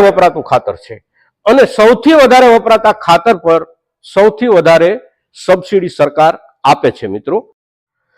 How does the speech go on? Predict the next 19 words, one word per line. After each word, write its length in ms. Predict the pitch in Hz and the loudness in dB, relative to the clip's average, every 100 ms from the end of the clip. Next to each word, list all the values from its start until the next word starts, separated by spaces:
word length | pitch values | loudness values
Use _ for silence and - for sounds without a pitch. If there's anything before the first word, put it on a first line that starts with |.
| _ _ - | _ _ -2
તો 100 | 240 240 160 151 - - - - | 2 4 2 0 -8 -18 -4 0
હવે 160 | 214 | 4
આપણે 320 | 233 220 233 202 | 4 2 2 2
જઈએ 240 | 190 226 208 - | 2 2 0 0
છીએ 220 | 185 180 196 - - _ _ - | -2 0 -2 -8 -20 _ _ -4
યુરિયા 420 | 214 262 262 - | 0 2 2 2
ખાતરના 460 | 196 - 165 156 151 | 0 0 0 0 -4
સ્ટોક 260 | - 127 - - | -2 -2 -2 -10
પર. 120 | - _ _ _ _ _ _ _ _ _ _ _ _ _ - | -10 _ _ _ _ _ _ _ _ _ _ _ _ _ -2
આ 140 | 202 269 | 0 0
સ્ટોક 260 | - 262 262 - - - 208 | 0 0 0 -6 -16 -4 0
યુરિયા 300 | 269 233 190 | 2 2 2
ખાતરનો 340 | 156 120 123 123 | -2 -2 -4 -4
છે 80 | 220 277 - _ _ - | -8 -10 -18 _ _ -4
અને 160 | 208 254 240 | 0 2 0
આ 60 | 190 | 0
થેલી 320 | 208 185 156 147 - - 151 | 0 -2 -2 -6 -12 -14 -4
યુરિયાની 460 | 160 143 107 87 | -2 0 -2 -4
છે. 100 | - | -16